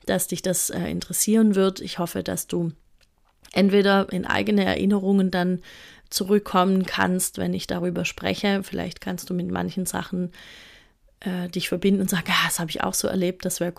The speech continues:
cool.“ Oder wenn du nicht dabei sein konntest, aus welchen Gründen auch immer, vielleicht freut es dich dann trotzdem zu erfahren, wie es war, aus erster Hand, von mir.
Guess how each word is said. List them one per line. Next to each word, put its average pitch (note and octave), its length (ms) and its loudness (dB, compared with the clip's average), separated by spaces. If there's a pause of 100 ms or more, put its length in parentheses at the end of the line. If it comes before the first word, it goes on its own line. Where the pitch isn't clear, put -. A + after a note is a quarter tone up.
cool.“ G#3+ 220 2 (600)
Oder A3 500 6
wenn F#3 180 2
du F#3 80 2
nicht G3+ 260 4
dabei G3 540 4 (540)
sein F#3 420 2
konntest, F#3+ 500 2
aus F#3 200 -2
welchen F#3 200 -2
Gründen G3 320 -2
auch F#3 160 -4
immer, F#3+ 400 0
vielleicht F3+ 580 -4 (760)
freut F#3+ 260 -4
es - 60 -4
dich G3 100 -6
dann F#3 160 -4
trotzdem A3 380 -2
zu G3+ 100 -6
erfahren, G3+ 420 2
wie A3+ 80 2
es - 140 2
war, F#3+ 340 4
aus G3+ 160 -4
erster - 420 -2
Hand, G3+ 220 0
von - 320 2
mir. A3+ 300 4